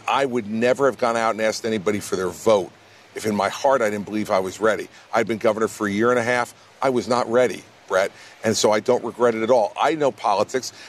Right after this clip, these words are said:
and I understand what people say, but everybody looks at that stuff backwards. I'm looking forwards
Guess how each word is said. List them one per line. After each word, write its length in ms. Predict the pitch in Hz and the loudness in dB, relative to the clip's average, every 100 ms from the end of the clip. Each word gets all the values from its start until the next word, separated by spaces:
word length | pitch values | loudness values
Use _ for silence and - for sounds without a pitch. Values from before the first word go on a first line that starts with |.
| - | -4
and 80 | 104 | 0
I 80 | |
understand 360 | 123 120 - 120 | 0 -2 -2 0
what 120 | 113 | 0
people 240 | 117 104 104 | -2 -6 -2
say, 220 | 120 113 | 2 2
but 140 | 107 | 2
everybody 420 | - 170 175 123 117 | 0 0 2 2 0
looks 240 | 110 - | -4 -6
at 80 | 110 | -2
that 140 | 104 | -2
stuff 340 | - - 98 - | 0 0 0 2
backwards. 480 | 104 110 117 107 - - - | 0 0 -2 -6 -6 -20 -4
I'm 140 | 160 180 | -2 -2
looking 240 | 160 113 | -2 -6
forwards 600 | - - 104 92 90 - | -8 0 2 2 -2 -8